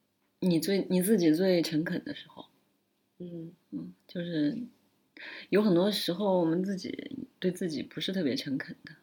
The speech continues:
Speaker 1: 也有自己虚伪的时候。
Speaker 2: 嗯。
Speaker 1: 嗯，我觉得只要是自己付出真挚情感的这种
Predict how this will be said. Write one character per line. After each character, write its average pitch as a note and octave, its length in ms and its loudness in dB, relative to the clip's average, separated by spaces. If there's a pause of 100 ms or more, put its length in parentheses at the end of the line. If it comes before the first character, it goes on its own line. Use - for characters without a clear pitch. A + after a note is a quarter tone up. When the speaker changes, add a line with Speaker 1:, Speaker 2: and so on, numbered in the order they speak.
(100)
Speaker 1:
也 D#3+ 220 -4
有 D3 160 2
自 - 180 -4
己 C3 160 0
虚 - 220 -6
伪 D3+ 160 -2
的 D#3 120 -12
时 - 160 -10
候。 - 200 -20 (140)
Speaker 2:
嗯。 D3 420 -6
Speaker 1:
嗯， E3 380 -10
我 E3+ 100 -6
觉 E3 180 -6
得 F3 240 -2 (380)
只 - 100 0
要 E3 160 4
是 F#3 160 -2
自 F#3+ 160 -2
己 C3 380 2
付 - 180 -4
出 E3 220 -4
真 F3 340 0
挚 F3 160 0
情 D3 300 -2
感 C#3+ 180 -2
的 C#3 100 -4 (360)
这 D3 140 -2
种 - 200 -8